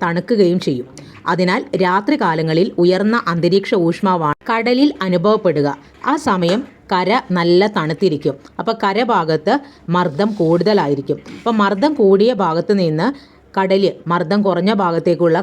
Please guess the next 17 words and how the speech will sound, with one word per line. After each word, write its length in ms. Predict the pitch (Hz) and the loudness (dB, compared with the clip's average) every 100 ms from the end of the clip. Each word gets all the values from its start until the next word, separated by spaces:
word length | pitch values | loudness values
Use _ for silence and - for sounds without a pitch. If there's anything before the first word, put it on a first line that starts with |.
| 196 | 0
കാറ്റിൻ്റെ 380 | 165 165 175 190 196 | -4 -2 -2 -2 -2
സഞ്ചാരങ്ങളാണ് 840 | 151 156 175 196 185 147 139 175 285 - - | -4 -2 -2 0 -2 -2 -2 -4 -6 -10 -6
കരക്കാറ്റിന് 600 | 180 196 214 165 143 160 208 | -2 -2 -2 -6 -4 -6 -4
കാരണമാകുന്നത്. 760 | 190 180 175 151 135 139 135 139 - - | -4 -2 -2 -2 -2 -4 -4 -6 -10 -16
അപ്പോൾ 160 | - 185 190 | -6 -4 -2
കരയിൽ 320 | 175 185 233 | 0 2 2
നിന്ന് 200 | 220 214 339 202 | 2 2 0 -2
കടലിലേക്കാണ് 760 | 180 185 202 214 220 196 196 233 170 | -2 2 2 2 0 0 0 0 -2
ആ 20 | 196 | -2
സമയത്ത് 440 | 180 165 165 - 302 392 - _ 185 | -4 -2 -2 0 -2 -2 -16 _ -2
കാറ്റ് 300 | 160 - 320 269 | -2 0 0 2
വീശുക. 300 | 202 175 139 - - - 240 | 0 -2 -4 -8 -20 -8 -2
അടുത്തത് 360 | 262 277 294 302 311 | -2 2 0 0 -2
കടൽക്കാറ്റ് 680 | 196 202 240 254 185 - 190 - | -2 -2 -2 0 -2 0 -2 0
അഥവാ 220 | 175 175 185 - | -2 0 -4 -4
സീ 140 | 254 262 233 | 2 2 4
ബ്രീസ് 300 | 190 175 - | 4 2 0